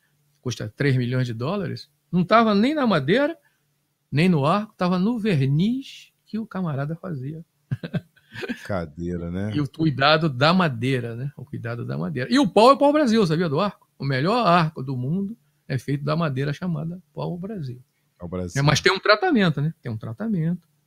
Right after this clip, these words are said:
Speaker 1: todo um tratamento pra que ele vire o melhor arco do mundo. Mas o pau é pau-brasil, aquela madeirinha do Brasil. Sai do Brasil. <laughs> Você vê que país
Speaker 2: Caramba.
Speaker 1: maravilhoso.
Speaker 2: Esse
Speaker 1: Entendeu?
Speaker 2: país é incrível.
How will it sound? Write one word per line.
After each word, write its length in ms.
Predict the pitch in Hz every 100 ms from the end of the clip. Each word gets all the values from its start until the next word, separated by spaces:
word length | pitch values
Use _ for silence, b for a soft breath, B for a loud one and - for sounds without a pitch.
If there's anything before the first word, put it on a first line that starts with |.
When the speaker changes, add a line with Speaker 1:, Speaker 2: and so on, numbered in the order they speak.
| _ _ _ -
Speaker 1:
todo 240 | 170 170
um 60 | 135
tratamento 500 | 131 120 113 120 127
pra 100 | 151
que 100 | 147
ele 140 | 165
vire 360 | 135 123 139 156
o 100 | 147
melhor 500 | 147 123 127 135 151
arco 320 | - 127 - 147
do 120 | 190
mundo. 280 | 139 110 107 _ _ _ -
Mas 140 | 123
o 60 | 139
pau 460 | 123 135 170 214 _ _
é 80 | -
pau-brasil, 560 | - 139 170 214 208 151
aquela 180 | 123 120
madeirinha 380 | 120 120 113 123
do 100 | 139
Brasil. 320 | 165 123 143
Sai 180 | - 170
do 60 |
Brasil. 360 | 214 196 156 135 _ _
<laughs> 320 | 202 - - -
Você 120 | 151
vê 100 | 165
que 60 | -
país 180 | 147
Speaker 2:
Caramba. 180 | 139 143
Speaker 1:
maravilhoso. 400 | 131 139 95 98 - _ _ -
Speaker 2:
Esse 360 | 110 123 117 -
Speaker 1:
Entendeu? 160 | 131
Speaker 2:
país 160 | 95 92
é 60 | 95
incrível. 340 | 87 92 90